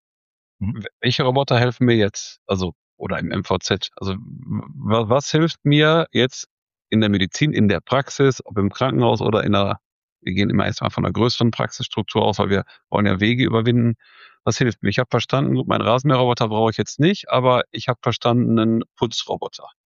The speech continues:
Speaker 2: Was, wa-, wa-, was kann der? Also, wie gut ist der? Also,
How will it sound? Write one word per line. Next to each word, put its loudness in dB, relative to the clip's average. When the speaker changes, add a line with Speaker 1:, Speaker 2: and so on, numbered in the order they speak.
Speaker 2:
Was, 0
wa-, -6
wa-, -2
was -2
kann 0
der? 0
Also, -4
wie -2
gut -2
ist -4
der? 2
Also, -2